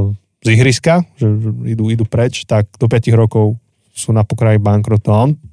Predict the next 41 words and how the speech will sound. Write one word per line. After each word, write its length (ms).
tu 80
potom 240
aj 80
uvádza 320
nejaké 320
iné 320
štatistiky 840
z, 80
z 100
Ameriky, 460
to 120
je 40
úplne 320
iný 100
svet, 360
ale 200
sú 140
tam 220
akože 240
celé 220
oblasti 560
také 240
bohaté, 600
kde 200
mnohé 280
decka 320
sa 120
narodia 360
do 120
bohatých 440
rodín 480
a 240
absolútne 760
nevedia 640
s 160
tými 160
peniazmi 460
narábať, 840
ne-, 400
nevedia 240
sa 160